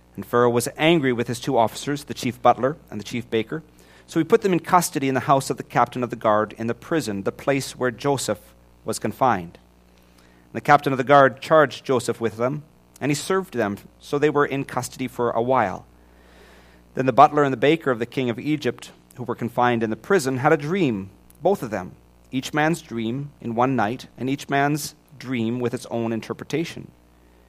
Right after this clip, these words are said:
And Joseph came in to them in the morning and looked at them and saw that they were sad. So he asked Pharaoh's officers who were with him in the custody of his lord's house, saying, "Why do you look so sad today?"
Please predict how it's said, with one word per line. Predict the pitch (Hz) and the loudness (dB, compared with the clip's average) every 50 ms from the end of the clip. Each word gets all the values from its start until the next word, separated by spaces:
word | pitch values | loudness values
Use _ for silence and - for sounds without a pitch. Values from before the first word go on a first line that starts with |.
| _ _ _ - - _ - - - | _ _ _ -20 -20 _ -20 -14 -12
And | 101 98 | -8 -2
Joseph | - 120 113 - - 110 - | 0 0 0 0 -2 -8 -4
came | - 123 120 123 | -2 0 2 4
in | 147 175 170 | 2 2 2
to | - 135 | 2 2
them | 113 120 113 117 120 | 2 4 4 2 2
in | 117 | 0
the | 120 | 0
morning | 120 123 139 156 147 135 120 110 | 2 2 2 4 2 2 2 0
and | 110 113 | 0 2
looked | 131 156 - - | 2 2 2 0
at | 139 - | 0 0
them | - 117 113 110 | 0 0 0 0
and | 107 107 101 - - - _ | -2 -4 -6 -10 -18 -20 _
saw | - - - - 185 160 127 117 120 120 | -16 -14 -6 0 4 6 8 8 8 6
that | 123 120 | 4 0
they | - 123 120 | -2 -2 -2
were | 110 113 107 | 0 -2 -4
sad. | - - - 160 139 110 98 95 92 - - - _ _ _ _ _ _ _ _ _ _ _ - - | -4 -4 0 0 2 2 0 -2 -6 -10 -14 -20 _ _ _ _ _ _ _ _ _ _ _ -20 -16
So | - - 160 | -6 -2 2
he | 170 170 | 6 6
asked | 185 180 175 - | 6 6 4 0
Pharaoh's | - - 180 170 160 151 135 139 - - | 0 4 6 8 8 6 6 2 2 2
officers | 135 147 143 - 131 - 120 120 117 117 - - - - _ - | 4 4 2 0 -4 -6 -6 -6 -6 -8 -10 -16 -20 -20 _ -4
who | - 147 | 0 0
were | 131 123 | 0 2
with | 123 156 147 - | 2 2 0 2
him | 131 120 113 113 - - | 0 -2 -2 -2 -4 -6
in | - 120 113 | -8 -8 -8
the | 107 | -4
custody | - 135 120 - - 117 107 110 107 107 | -2 -2 -2 -2 -4 -8 -8 -8 -8 -6
of | - - 107 98 | -8 -8 -8 -8
his | 101 - - | -10 -10 -6
lord's | 110 101 101 - - | -4 -4 -4 -4 -2
house, | - 165 160 135 120 113 | 2 4 4 4 4 2
saying, | - - 139 135 127 120 120 - - - - _ _ _ _ _ - | 0 0 0 0 0 -2 -4 -8 -14 -20 -20 _ _ _ _ _ -12
"Why | - 113 120 131 147 | -4 0 2 2 2
do | 156 170 | 2 0
you | 165 156 | 0 2
look | 139 131 - | 0 0 -2
so | - - 131 | -2 -2 -2
sad | 131 - - 160 185 196 151 - | -2 0 0 0 0 0 -2 -6
today?" | - 107 - 101 85 65 | -8 -10 -12 -12 -12 -14